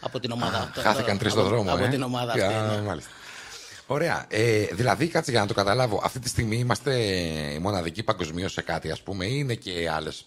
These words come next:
Speaker 2: πλατφόρμες σαν το
Speaker 1: Όχι,
Speaker 2: Μέλο;
Speaker 1: φυσικά υπάρχουν δεκάδες συστήματα τέτοια στην παγκόσμια αγορά.
Speaker 2: Ποια;
Speaker 1: Ε,
Speaker 2: Ε, ναι, σωστά, μετά από δεκατρία χρόνια, ναι, εντάξει.
Speaker 1: στην παγκόσμια αγορά, βεβαίως. Ε, το σημαντικό είναι ότι μέσα από αυτή την εμπειρία και
Speaker 2: Στην
Speaker 1: μέσα από
Speaker 2: Ελλάδα,
Speaker 1: όλα
Speaker 2: πάντως, πρέπει να είστε οι μόνοι που έχετε κάτι τέτοιο, έτσι;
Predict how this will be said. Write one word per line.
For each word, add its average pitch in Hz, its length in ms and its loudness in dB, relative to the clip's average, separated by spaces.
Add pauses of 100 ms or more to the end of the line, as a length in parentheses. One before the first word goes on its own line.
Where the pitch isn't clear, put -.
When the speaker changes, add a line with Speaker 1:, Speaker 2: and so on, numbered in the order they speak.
(160)
Speaker 2:
πλατφόρμες 85 480 -4
σαν 87 120 0
το 127 60 2
Speaker 1:
Όχι, 117 100 0
Speaker 2:
Μέλο; 78 120 -4
Speaker 1:
φυσικά 123 380 2
υπάρχουν 170 440 0
δεκάδες 147 420 0
συστήματα 110 500 -8
τέτοια 117 260 -8
στην - 120 -14
παγκόσμια 104 500 -8
αγορά. 143 400 -2 (480)
Speaker 2:
Ποια; 135 380 2
Speaker 1:
Ε, 120 40 0
Speaker 2:
Ε, 120 40 0
ναι, 120 120 -2
σωστά, - 160 -2
μετά 92 160 0
από 92 100 0
δεκατρία 85 380 -2
χρόνια, 104 260 -2
ναι, 82 80 -4
εντάξει. 69 180 -6
Speaker 1:
στην 123 120 -4
παγκόσμια 117 440 0
αγορά, 139 320 0
βεβαίως. 175 360 -4
Ε, 151 680 -2 (500)
το 180 100 0
σημαντικό 165 480 2
είναι 214 160 -2
ότι 190 200 -6
μέσα 180 180 -2
από 156 100 -4
αυτή 156 160 -2
την 147 120 0
εμπειρία 135 420 2
και 226 80 -4 (100)
Speaker 2:
Στην - 20 -8
Speaker 1:
μέσα 131 160 0
από 113 100 4
Speaker 2:
Ελλάδα, 151 160 6
Speaker 1:
όλα 160 60 4
Speaker 2:
πάντως, 165 380 0
πρέπει - 220 -2
να 165 120 2
είστε 156 200 0
οι 165 40 2
μόνοι 160 260 2
που 82 100 -4
έχετε 82 220 -2
κάτι 82 200 -2
τέτοιο, 78 280 -6
έτσι; 90 340 -4